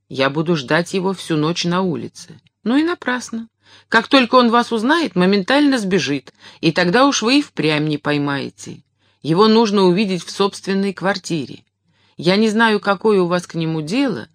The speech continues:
но было бы хорошо, если б с вами оказался какой-нибудь свидетель. Гунявый заметно пугается. "Нет-нет, свидетелей не нужно, это дело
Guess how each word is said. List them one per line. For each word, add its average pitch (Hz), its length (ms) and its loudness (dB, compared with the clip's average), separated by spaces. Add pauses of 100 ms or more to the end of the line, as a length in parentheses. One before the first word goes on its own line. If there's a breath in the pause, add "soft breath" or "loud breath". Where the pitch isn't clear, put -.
(260 loud breath)
но 185 160 4
было 240 240 2
бы 202 140 0
хорошо, 190 480 -2
если 170 300 -4
б 170 60 -10
с - 100 -14
вами 208 280 0
оказался 180 540 -2
какой-нибудь 202 580 -2
свидетель. 196 760 -6 (1600)
Гунявый 151 480 0
заметно 160 480 -4
пугается. 131 600 -8
"Нет-нет, 139 600 -6
свидетелей 143 580 0
не 185 140 2
нужно, 123 340 -2
это 120 240 -4
дело 165 460 0